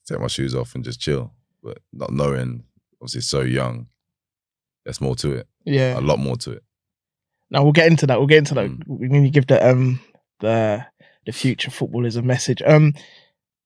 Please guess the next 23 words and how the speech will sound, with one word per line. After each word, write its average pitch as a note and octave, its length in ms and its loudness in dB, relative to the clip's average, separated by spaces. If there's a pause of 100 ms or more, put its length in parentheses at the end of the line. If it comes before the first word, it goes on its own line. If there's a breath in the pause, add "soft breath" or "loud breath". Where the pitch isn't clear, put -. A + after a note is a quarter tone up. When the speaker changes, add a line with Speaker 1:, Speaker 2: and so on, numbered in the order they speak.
(280)
Speaker 2:
talk F#3+ 240 2
us G3 120 4
through F3+ 220 6
your C#3 120 6
first D#3+ 480 4
game C#3+ 260 4
at - 80 -6
Saint B2+ 200 -4
James's B2+ 280 -2
Park - 480 -6 (320)
against C3 240 -2
Chelsea, B2+ 400 0
like, B2 200 2
the C3 80 4
lead D3 280 6
up - 140 2
to C#3+ 140 2
it, C3+ 100 6
everything. C#3+ 380 2
I - 60 0
wanna D#3+ 140 6
know C#3+ 120 6
everything, C#3+ 400 2